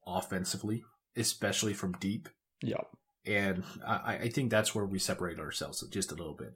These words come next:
Speaker 1: because I think the offensive potential of Gary Trent is fairly high.
Speaker 2: Yeah.
Speaker 1: I mean, he, he played next to Wendell Carter,
Speaker 2: Yeah,
Speaker 1: Grayson
Speaker 2: definitely.
Speaker 1: Allen, Marvin Bagley, and he still averaged fourteen and a half points a game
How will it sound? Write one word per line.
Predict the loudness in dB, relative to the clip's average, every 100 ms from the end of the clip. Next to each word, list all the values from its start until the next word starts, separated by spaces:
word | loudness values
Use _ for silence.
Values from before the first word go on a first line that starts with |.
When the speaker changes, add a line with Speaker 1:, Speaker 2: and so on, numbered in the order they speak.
| -2
Speaker 1:
because | 2 2
I | 2 2
think | 2 2
the | 0
offensive | 4 4 4 0 -2
potential | 0 0 0 -2
of | -2
Gary | -2 -2
Trent | -2 -4 -6 -10 _ _ _ _ _ _
is | 8 8
fairly | 8 6 6 6
high. | 4 2 0 -4 _ _ _ 4
Speaker 2:
Yeah. | 6
Speaker 1:
I | 8
mean, | 4 0 -2 -6
he, | 0 0
he | 4 4
played | 2 0 2 2
next | 2 2 2 0 2
to | 4 4 2 -2
Wendell | 4 4 4 2
Carter, | 0 -2 4 4 6 6 6 4 -2 -20 -20 -20 _
Speaker 2:
Yeah, | 8 10
Speaker 1:
Grayson | 10 6 4
Speaker 2:
definitely. | 4 6 8 8
Speaker 1:
Allen, | 6
Marvin | 8 8 8 4
Bagley, | 4 6 6 6 2 2 -2 -20 -20 _
and | 4 6
he | 6
still | 6 6 8 8 6 2 -12 _
averaged | 6 6 4 0
fourteen | 2 2 4 2
and | 4
a | 6
half | 6 6
points | 4 2 4
a | 2
game | 2 2 2 0